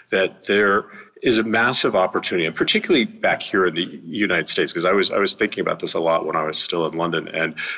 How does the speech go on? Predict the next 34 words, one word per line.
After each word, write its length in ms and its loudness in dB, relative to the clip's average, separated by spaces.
uh, 220 4
that 680 0
there's 540 2
a 80 -2
huge 540 -2
population 760 0
of 160 -6
consumers. 640 -4
And 80 -2
unfortunately, 880 0
with 160 -6
covid 760 2
and, 360 -2
you 100 -6
know, 140 -2
the 240 -2
kind 200 -8
of 60 -2
structural 480 2
unemployment 580 0
that's 200 -6
following 360 0
in 80 -4
its 180 -4
wake, 240 0
it's 140 -2
just 220 0
continuing 500 2
to 140 -2
grow 200 0
larger, 480 0
who 400 2
are 180 2
really 480 2